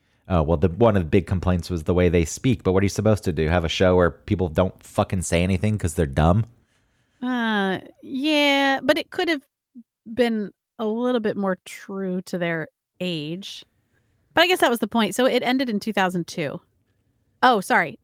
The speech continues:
Speaker 2: Last aired. Oh, first aired. Duh. Sorry, two thousand two.
Speaker 1: No, not first aired. First aired in, like, ninety.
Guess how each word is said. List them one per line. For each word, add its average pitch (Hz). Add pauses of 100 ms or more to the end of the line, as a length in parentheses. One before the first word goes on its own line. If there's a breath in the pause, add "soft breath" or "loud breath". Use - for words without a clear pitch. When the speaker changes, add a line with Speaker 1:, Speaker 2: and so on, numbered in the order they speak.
Speaker 2:
Last 220
aired. 180 (920)
Oh, 302
first -
aired. 160
Duh. 175 (140)
Sorry, 165
two -
thousand 175
two. - (1040)
Speaker 1:
No, 92
not 92
first 90
aired. 73 (280)
First -
aired 87
in, 85
like, 80
ninety. 87